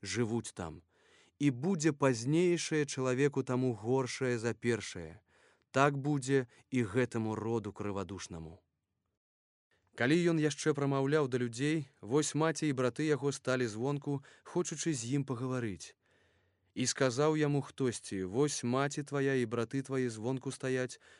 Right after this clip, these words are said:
хочучы пагаварыць з табой». А ён, адказваючы таму, хто звяртаўся да яго, гаворыць: «Хто маці мая і хто браты мае?»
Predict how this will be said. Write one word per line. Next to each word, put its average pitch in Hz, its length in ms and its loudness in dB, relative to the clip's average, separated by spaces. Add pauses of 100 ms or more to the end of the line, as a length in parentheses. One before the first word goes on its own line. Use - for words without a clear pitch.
хочучы 160 440 -4
пагаварыць 143 580 -4
з - 40 -12
табой». 87 400 -6 (1080)
А 113 160 2
ён, 165 320 2
адказваючы 139 800 0
таму, 127 320 0
хто 127 240 -2
звяртаўся 117 640 -4
да 110 100 -2
яго, 107 480 0
гаворыць: 110 640 -4 (800)
«Хто - 340 2
маці 107 420 0
мая 95 460 -4 (180)
і 110 120 -6
хто - 220 -6
браты 113 360 -4
мае?» 82 320 -8